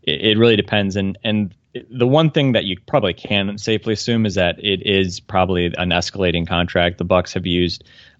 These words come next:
uh, de-escalating contracts or declining <laughs> contracts, I guess, easier way to say it,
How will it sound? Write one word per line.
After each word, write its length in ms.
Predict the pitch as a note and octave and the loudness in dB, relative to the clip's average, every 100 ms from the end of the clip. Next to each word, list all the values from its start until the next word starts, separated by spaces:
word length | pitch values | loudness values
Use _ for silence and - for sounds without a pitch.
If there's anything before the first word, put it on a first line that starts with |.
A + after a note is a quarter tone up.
| - | -4
uh, 220 | E2 D#2 - - A2 | -2 -4 -8 -16 0
de-escalating 760 | A#2 A2+ G#2+ A2 G#2+ G2+ G#2 | 4 4 2 2 2 2 0
contracts 760 | - G2+ G2+ G2+ G2 G2 - - | -2 -2 0 0 0 -4 -14 -14
or 100 | - | -14
declining 460 | - - - E2+ | -12 -10 -2 -2
<laughs> 20 | G#2 | 2
contracts, 440 | G#2+ G#2+ G#2+ - | 2 2 0 -2
I 40 | G#2 | -2
guess, 200 | G2 A#2 | -4 -2
easier 220 | G2+ G#2 | -2 2
way 60 | |
to 60 | G2 | 2
say 180 | F#2 F#2+ | 0 -6
it, 120 | - | -8